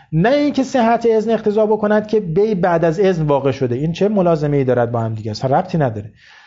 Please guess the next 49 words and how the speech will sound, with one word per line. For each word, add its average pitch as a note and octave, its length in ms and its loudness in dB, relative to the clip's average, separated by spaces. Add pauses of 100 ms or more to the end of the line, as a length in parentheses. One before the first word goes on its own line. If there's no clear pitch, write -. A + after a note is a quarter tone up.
(120)
کما C#4 280 2
ان B3 260 2
صحت G3 440 0
الرجوع G3+ 340 2
چرا B3+ 240 2
جاری G3 200 0
نمیشه؟ D3 260 0
میگه D3+ 160 0
چون A#3+ 340 -2
اصالت F3 440 0
و E3 40 -10
صحت F3 280 0
رجوع F3 300 -2
رو F3+ 60 2
شما E3+ 220 0
جاری E3 240 2
کنید، A#3 280 -2
صحت E3+ 440 -2
رجوع E3 300 0
چیست؟ B3 320 -2 (320)
تقضی F#3+ 440 0
به E3+ 100 2
فساد F3+ 480 0
ما E3 220 2
یفرض F#3 380 0
وقوع G#3 400 2
بعده. E3 460 2 (420)
این D4+ 200 0
اقتضا B3+ 380 0
می‌کند G#3+ 540 -2
اون D4 260 0
چه A#3+ 120 -2
که A#3+ 120 0
فرض G#3 360 0
شود، F3+ 260 2
اون A#3+ 180 -2
بیعی B3 240 0
که G#3 120 0
فرض F#3 280 0
شود F3+ 260 0
بعد A#3+ 200 2
از A#3+ 240 0
رجوع A#3 300 0
واقع A3+ 220 2
شده A3 240 0
باشد، G#3+ 260 2
او G#3+ 60 2
فاسد D3 340 0
است. A2+ 200 -2